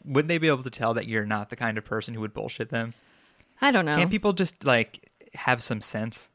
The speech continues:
Speaker 1: sometimes? It, it was, like, how many years ago, and I'm, I'm angry about it now
Speaker 2: Mm.
Speaker 1: for you.
Speaker 2: Yeah.
Speaker 1: Just, like, figure it out.
Speaker 2: Yeah, I mean, I wish they had,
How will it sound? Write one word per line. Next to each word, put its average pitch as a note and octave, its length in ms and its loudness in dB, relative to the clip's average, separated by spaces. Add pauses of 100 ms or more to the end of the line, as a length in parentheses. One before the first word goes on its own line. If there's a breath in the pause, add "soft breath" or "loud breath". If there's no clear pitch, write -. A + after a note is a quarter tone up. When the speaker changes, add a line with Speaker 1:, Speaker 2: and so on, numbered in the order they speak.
(120)
Speaker 1:
sometimes? B2 560 -2 (240 loud breath)
It, - 200 -6
it D3+ 100 4
was, D#3 220 2
like, D3+ 300 2 (280)
how C3 220 2
many B2+ 160 0
years A2+ 260 0
ago, C3+ 340 2
and A2+ 160 0
I'm, G#2 200 -2 (120)
I'm A2+ 260 2
angry A2 360 -2
about G#2 260 -2
it - 80 -12
now G#2+ 380 -6 (220)
Speaker 2:
Mm. E3 220 -2
Speaker 1:
for A2+ 160 2
you. A2+ 300 -4 (760 loud breath)
Speaker 2:
Yeah. F3+ 340 2 (440)
Speaker 1:
Just, C#3 220 0
like, C3+ 160 4
figure C#3+ 520 2
it G#2 80 0
out. B2 340 2 (320)
Speaker 2:
Yeah, C4+ 200 8
I B3+ 100 8
mean, B3 140 6
I B3 80 8
wish B3 260 4
they F3+ 160 4
had, F3 260 0